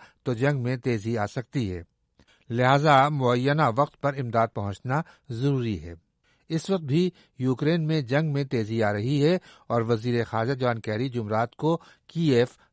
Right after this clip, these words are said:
جا رہے ہیں، جہاں وہ صدر پیٹروشینکو اور دیگر حکام سے ملاقات کریں گے۔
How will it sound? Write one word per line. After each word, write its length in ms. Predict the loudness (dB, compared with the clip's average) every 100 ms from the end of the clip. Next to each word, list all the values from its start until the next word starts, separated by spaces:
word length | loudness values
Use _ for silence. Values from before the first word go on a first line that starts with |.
| -6
جا 180 | 0 0
رہے 240 | 0 -2
ہیں، 160 | -2 -2
جہاں 320 | -2 -2 0
وہ 160 | 0 -2
صدر 380 | 0 -2 -2 -6 -10 _ _
پیٹروشینکو 760 | -4 -2 -4 -4 -8 -2 -2 -2 -12 _
اور 240 | 0 0
دیگر 380 | -2 -4 -2 -2
حکام 380 | -2 -2 -2 -2
سے 300 | -4 -6 -6 -6
ملاقات 520 | -4 -4 -4 -6 -4
کریں 320 | -4 -4 -6
گے۔ 160 | -10